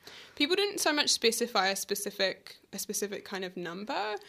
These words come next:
but there was a lot of talk about the fact that it becomes unwieldy, right? If it's too large, particularly around kind of notifications,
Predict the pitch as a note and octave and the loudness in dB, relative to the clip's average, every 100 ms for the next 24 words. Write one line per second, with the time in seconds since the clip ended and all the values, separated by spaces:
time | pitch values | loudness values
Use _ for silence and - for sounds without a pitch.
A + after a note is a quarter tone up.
0 | - - A#3 A3+ C4 B3+ C4 B3+ A3+ G#3 | -18 4 4 6 6 8 6 6 4 4
1 | G#3 G3+ F#3 F3+ F#3 F#3+ - F#3 F#3 G3 | 0 -2 -2 -2 -2 -2 -2 -6 -6 -6
2 | - F#3 F#3+ F3+ E3+ D#3 E3 - - G2+ | -4 -4 -2 -4 -4 -4 -6 -8 -6 -4
3 | - G#3 A2+ - G3+ - - - A3 G3+ | -4 -2 -2 -2 -4 -4 -2 -2 0 2
4 | F3+ E3+ F3 F#3+ - A3+ C#4+ C#4 B3+ G#3 | 0 -2 -2 -4 -4 -2 -2 0 2 2
5 | F#3+ F#3 F#3+ G3 F#3 - - F#3 F3+ F3+ | 0 -4 -2 -2 -2 -6 -6 -6 -6 -8
6 | F3+ F3+ F3+ F3+ F#3+ A#3 C#4 - | -6 -6 -4 -6 -4 0 0 0